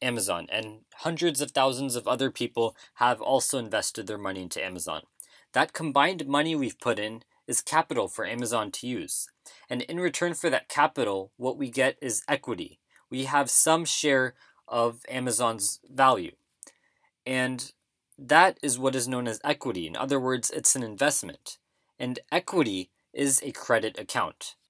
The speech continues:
So because of that, we start to see the intersection of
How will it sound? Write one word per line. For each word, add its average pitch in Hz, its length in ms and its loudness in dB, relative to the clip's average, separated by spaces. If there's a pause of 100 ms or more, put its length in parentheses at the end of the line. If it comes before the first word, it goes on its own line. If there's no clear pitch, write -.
(120)
So - 140 -2
because 143 380 0
of 151 100 -4
that, 123 240 2
we 143 140 -4
start 147 300 2
to 147 80 2
see 139 200 4
the 120 120 -8
intersection 139 880 -2 (320)
of 117 240 0